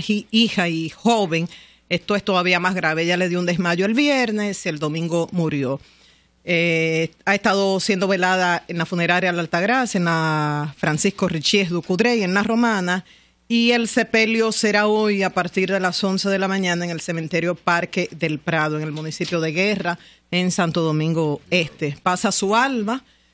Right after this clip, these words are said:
y mucha guía divina y apoyo a, a to-, a Eladio y a, a su madre, a toda la familia, porque es lo único que sostiene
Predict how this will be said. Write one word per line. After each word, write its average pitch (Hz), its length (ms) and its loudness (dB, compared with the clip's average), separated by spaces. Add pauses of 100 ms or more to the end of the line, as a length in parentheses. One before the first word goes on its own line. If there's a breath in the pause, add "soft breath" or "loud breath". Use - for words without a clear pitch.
(260 soft breath)
y 180 100 -4
mucha 208 400 2
guía 220 440 2
divina 214 640 0
y 185 120 0
apoyo 196 1000 -2
a, 160 320 -4
a 165 120 -6
to-, 190 260 0
a 170 100 0
Eladio 180 600 2
y 165 100 -2
a, 151 120 -2
a 156 320 -8
su - 120 -10
madre, 196 440 2
a 165 60 0
toda 202 280 0
la 202 80 0
familia, 175 560 -2
porque 160 400 -4
es 170 60 0
lo 190 120 2
único 185 320 0
que 190 120 -2
sostiene 196 840 0